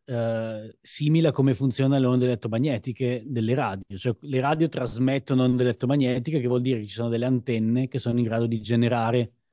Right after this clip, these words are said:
un'onda elettromagnetica che è un trasferimento di energia. Ecco,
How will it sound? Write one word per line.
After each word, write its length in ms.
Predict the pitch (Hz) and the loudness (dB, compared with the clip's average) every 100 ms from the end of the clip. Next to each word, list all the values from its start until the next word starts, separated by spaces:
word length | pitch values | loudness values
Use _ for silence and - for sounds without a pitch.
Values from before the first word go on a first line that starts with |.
| - - _ _ | -20 -20 _ _
un'onda 340 | - 139 143 131 | 2 4 6 6
elettromagnetica 760 | 123 117 135 147 120 107 131 | 4 2 2 4 2 0 -2
che 120 | 127 120 | -2 0
è 20 | |
un 100 | 120 | 0
trasferimento 720 | 120 - 120 117 110 101 113 | -2 -4 -4 -2 -4 -6 -6
di 120 | 110 | -4
energia. 520 | 107 107 107 104 95 | -2 -4 -6 -8 -6
Ecco, 400 | 143 - 120 101 | -6 -2 -4 -4